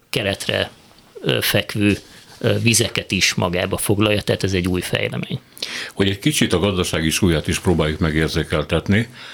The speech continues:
Speaker 2: azt mondja, hogy, ö, gyakorlatilag a, ö, ensz számításai szerint, ez a Conference on Trade and Development, ö, nevű iroda szerint, ö, kétezer-tizenhatban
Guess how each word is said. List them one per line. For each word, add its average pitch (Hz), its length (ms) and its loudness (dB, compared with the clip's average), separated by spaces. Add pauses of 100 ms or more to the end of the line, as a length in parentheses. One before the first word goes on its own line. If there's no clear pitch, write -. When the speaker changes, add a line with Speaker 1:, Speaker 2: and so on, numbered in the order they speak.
(380)
Speaker 2:
azt 104 300 0
mondja, 92 340 4
hogy, 85 280 2
ö, 90 180 4 (140)
gyakorlatilag 98 800 2
a, 95 240 2 (240)
ö, 104 260 2
ensz 117 400 2
számításai 87 800 0
szerint, 90 580 0 (440)
ez 82 200 0
a 160 80 0
Conference 92 580 0
on 80 100 0
Trade 82 380 -2
and 80 140 2
Development, 78 720 0
ö, 82 200 2 (320)
nevű 85 220 2
iroda 80 440 2 (100)
szerint, 95 400 0 (480)
ö, 92 280 2 (100)
kétezer-tizenhatban 95 1700 2